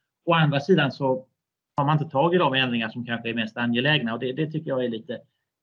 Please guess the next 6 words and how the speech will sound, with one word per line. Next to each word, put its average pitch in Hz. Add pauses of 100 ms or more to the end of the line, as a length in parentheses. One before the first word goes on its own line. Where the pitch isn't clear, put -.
(160)
lite, 131
mm, - (260)
märkligt 147
kanske. 135
Men, 175
men 180